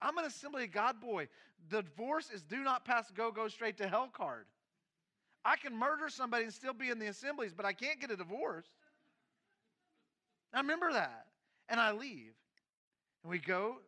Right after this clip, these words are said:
the next week, we go to her, my wife's two-year checkup. We take her to the doctor. The doctor meets me. He comes outside. And he's like, "Chad, you remember what I told you two years ago when we met?" And I said, "Yeah." And he goes, "I told you if there wasn't a miracle in two years, there'd never be one." And I said, "Yeah." And I said, he said,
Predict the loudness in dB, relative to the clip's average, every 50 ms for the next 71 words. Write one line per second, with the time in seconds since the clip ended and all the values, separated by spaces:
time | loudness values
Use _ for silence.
0 | _ -10 -6 -2 0 0 0 -2 -4 -6 -6 -6 -4 -4 -6 -4 -2 0 0 0
1 | 2 2 0 0 0 -2 -2 -2 0 0 0 2 2 2 2 0 -4 -12 -20 _
2 | _ _ _ -14 -8 -6 -4 -4 -2 -4 -4 -2 0 0 0 0 0 -4 -6 -6
3 | -8 _ _ _ _ _ _ _ _ _ _ -14 -14 -6 -2 -2 -2 -2 -2 -6
4 | -6 -6 -4 -2 0 0 0 0 -2 -8 -12 -10 -6 -2 0 0 0 -2 -4 -10
5 | -8 -8 -10 -10 -12 -12 -14 -14 -12 -12 -12 -10 -4 -2 -2 -2 -2 -4 -6 -6
6 | -6 -6 -6 -10 -18 -20 -18 -14 -10 -8 -8 -8 -8 -10 -12 -10 -10 -8 -10 -10
7 | -12 _ _ _ _ _ _ _ _ _ -10 -10 -10 -10 -12 -14 -14 -14 -14 -14
8 | -14 -16 -16 -18 _ -20 -16 -16 -12 -12 -12 -12 -12 -12 -12 -10 -10 -10 -12 -14
9 | -14 -14 -12 -12 -12 -12 -14 -16 -20 -20 -20 -20 -20 -18 -16 -16 -16 -18 -20 -20
10 | -20 -20 -20 -20 -20 -20 _ _ _ _ _ _ _ _ _ _ _ -18 -18 -16
11 | -16 -16 -16 -16 -16 -18 -18 -16 -14 -12 -12 -12 -12 -14 -16 -12 -10 -8 -8 -8
12 | -10 -14 -18 -18 -18 -16 -14 -12 -10 -10 -12 -12 -14 -16 -16 -16 -16 -16 -16 -16
13 | -14 -14 -14 -14 -14 -16 -18 -18 -16 -16 -16 -16 -12 -6 -2 0 0 0 -2 -4
14 | -8 -12 -14 -16 -16 -16 -18 -20 -20 -20 -20 -20 -20